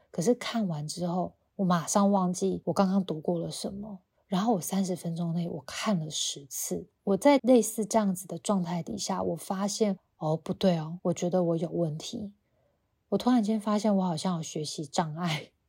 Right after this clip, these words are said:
<laughs> 我好像有阅读困难欸，怎么会突然间发生这件事？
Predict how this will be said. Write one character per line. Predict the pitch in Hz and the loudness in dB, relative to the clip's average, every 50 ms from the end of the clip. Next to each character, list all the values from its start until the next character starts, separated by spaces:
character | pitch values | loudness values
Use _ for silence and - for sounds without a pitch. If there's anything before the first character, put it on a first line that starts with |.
| _ _ | _ _
<laughs> | - 427 415 - - - - - - | -6 -4 -4 -4 -6 -8 -6 2 4
我 | 330 | 6
好 | 330 302 | 6 6
像 | 294 311 294 277 | 4 2 2 2
有 | 233 214 | 2 2
阅 | 220 254 302 277 | 4 6 6 6
读 | 262 - 208 208 | 6 6 4 4
困 | 202 - - 269 262 233 | 4 4 4 4 4 4
难 | 208 196 175 160 156 | 2 0 0 0 0
欸， | 170 170 165 160 165 165 | -2 -2 -2 -2 -4 -2
怎 | - 190 | 0 0
么 | 185 185 | 2 2
会 | 190 262 302 | 4 2 2
突 | 285 - | 2 2
然 | 262 254 226 | 0 -2 0
间 | 214 240 233 226 | 0 0 -2 -2
发 | - - 220 208 | -2 -2 -2 -2
生 | 202 208 208 196 202 | 0 0 0 0 0
这 | 202 190 | 0 0
件 | 175 190 185 180 196 | 0 -2 -2 -4 -4
事？ | - - - - 175 180 | -6 -8 -8 -8 -10 -14